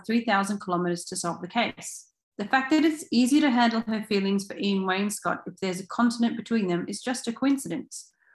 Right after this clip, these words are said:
When Friday arrives in Oslo, there are so many mysteries to solve.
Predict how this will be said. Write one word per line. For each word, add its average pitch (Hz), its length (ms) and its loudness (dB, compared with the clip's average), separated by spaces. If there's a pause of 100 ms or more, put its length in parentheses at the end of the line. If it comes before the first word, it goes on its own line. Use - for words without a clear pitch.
(380)
When 233 140 6
Friday 254 460 4
arrives 214 400 4
in 233 120 4
Oslo, 165 380 -2
there 175 160 2
are 190 80 2
so 202 280 2
many 226 200 8
mysteries 190 420 -2
to 175 80 -8
solve. 196 420 0